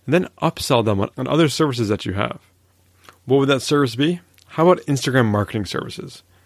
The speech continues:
You can upsell to people who D M you or play the cold call email game and reach out to dental offices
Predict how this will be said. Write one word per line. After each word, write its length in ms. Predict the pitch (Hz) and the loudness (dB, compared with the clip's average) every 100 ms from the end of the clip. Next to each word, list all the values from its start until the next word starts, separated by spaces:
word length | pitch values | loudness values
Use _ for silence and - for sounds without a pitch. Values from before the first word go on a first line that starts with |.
| _ _ _ _ - | _ _ _ _ -6
You 100 | 175 | 0
can 120 | 214 | 0
upsell 460 | - 135 - 143 123 | 0 -2 0 2 2
to 80 | |
people 340 | 110 120 117 110 | 0 -2 0 0
who 120 | 117 | 0
D 200 | 98 107 | 0 2
M 140 | 101 | 2
you 120 | 104 110 | 2 0
or 180 | 127 | 0
play 260 | 113 - 139 | -2 0 2
the 120 | 139 | 2
cold 300 | 131 131 120 | 0 0 0
call 220 | - 123 - | 0 0 0
email 260 | 113 107 104 | -2 0 0
game 300 | 101 104 131 | 0 -2 -2
and 260 | 127 117 | -2 0
reach 220 | 110 160 - | 0 0 -2
out 180 | 123 131 | -4 -4
to 60 | 123 | -2
dental 400 | 104 113 104 107 | 0 0 0 -2
offices 520 | 104 110 - 104 | -2 -4 -4 -4